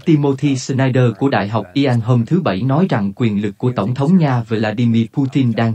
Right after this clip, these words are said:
suy yếu và lưu ý rằng việc chuẩn bị cho cuộc tranh giành quyền lực đang được tiến hành.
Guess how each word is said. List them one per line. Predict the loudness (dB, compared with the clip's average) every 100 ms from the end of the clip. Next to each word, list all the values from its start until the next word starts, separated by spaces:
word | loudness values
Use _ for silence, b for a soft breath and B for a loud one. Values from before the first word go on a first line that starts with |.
| -6
suy | -4 -2 0
yếu | 0 0 -6 -6
và | -4
lưu | 0 0
ý | 0 0 0
rằng | -2 -4
việc | -6 -6
chuẩn | -4 0
bị | 0 0 -2
cho | -2
cuộc | -4 -2
tranh | 0 0
giành | 0 -2
quyền | -2 0 -2
lực | -4 -4
đang | -2 -2
được | -4 0
tiến | 2 2
hành. | 0